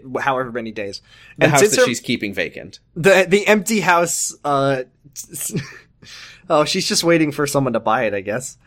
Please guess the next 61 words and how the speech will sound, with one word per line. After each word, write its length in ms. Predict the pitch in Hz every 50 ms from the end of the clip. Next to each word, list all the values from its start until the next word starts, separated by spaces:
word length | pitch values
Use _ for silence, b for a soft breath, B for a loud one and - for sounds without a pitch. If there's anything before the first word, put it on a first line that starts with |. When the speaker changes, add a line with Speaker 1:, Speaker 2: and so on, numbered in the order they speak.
| b b b b -
Speaker 1:
Um, 340 | 139 143 143 143 139 135 -
and 140 | 139 151 151
since 260 | 143 - 214 220 220
her 140 | - 233 220
mother 300 | 190 170 160 151 160 160 151
had 200 | - 151 143 143
the 80 | 147
key 380 | 143 - - 170 170 185 190 -
of 160 | - 170 -
the, 120 | - 160 -
you 140 | 160 180 277
know 120 | 339 370
what's 180 | 392 359 - -
really 220 | 190 208 202 202
wrong 260 | 170 143 147 143 147 160
with 140 | 156 147
my 120 | 151 143 135
brain? 440 | 135 131 123 120 120 120 123 127 -
Sorry 280 | - - 226 247 254 233
to 60 | 196
go 100 | 160 170
off 160 | 160 156 156
on 100 | 175 156
a 40 | 139 135
tangent, 340 | - 135 135 135 156 165
but 80 | 139 156
when 100 | 165 170
I 40 | 175
said 260 | 175 - 233 233 233
she 120 | - 233
was 140 | 220 208 147
waiting 300 | 143 165 170 170 190 190
for 80 | 180 165
someone 240 | - 185 175 170 160
to 80 | 160
buy 220 | 135 135 131 143 165
it, 100 | 185 160
I 60 | 165
was 120 | 160 -
like, 160 | 170 170 -
you 60 | 294 311
know, 180 | 214 170 170
like 200 | 175 196 196 196
in 80 | 220 226
Oblivion. 640 | 226 226 269 302 262 175 160 131 113 113 - - -
<laughs> 60 | _ _ _ _ _ _ _ _ _ B B B B B - 427 -
Speaker 2:
Huh. 160 | 285 302 -
Speaker 1:
You 80 | 294 233
know, 180 | 190 175 175 196
where 200 | 202 233 254 247
houses 420 | - 311 381 381 - 247 202 165
are 100 | 175 160
purchased. 760 | - - 170 143 135 - - 123 127 135 - - - - - _ _ _ -
Speaker 2:
I 80 | 143
mean, 220 | 160 190 208 208 190
you, 240 | 180 196 208 202 - _ _ _ -
I, 80 | 107 -
I 100 | - 156
think 240 | 165 - 302 403 -
you 120 | 370 131 -
can. 540 | - 165 190 175 101 87 87 98 139 165